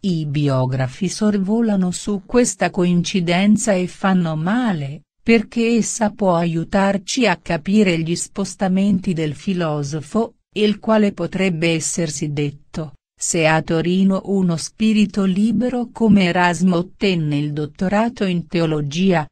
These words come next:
allora può darsi che ci sia dell'aria buona anche per me." Purtroppo non fu così.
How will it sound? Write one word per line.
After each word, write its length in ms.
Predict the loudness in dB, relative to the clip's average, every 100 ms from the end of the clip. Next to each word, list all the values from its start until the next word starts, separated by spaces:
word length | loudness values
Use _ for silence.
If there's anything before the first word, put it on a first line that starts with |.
| _ 4
allora 540 | 6 6 4 4 2
può 180 | 0 -2
darsi 520 | 2 2 2 -2 -6
che 200 | -4 -6
ci 160 | -4 -4
sia 320 | -2 -2 0
dell'aria 680 | -2 -4 -4 -2 0 0 0
buona 520 | 0 0 0 0 0
anche 400 | 0 0 -2 -6
per 240 | -4 -4
me." 240 | -4 -6 -8 _ _ _ _ 0
Purtroppo 760 | 4 4 2 2 2 2 2
non 220 | 4 4 2
fu 220 | -4 -14
così. 480 | -8 -6 -6 -8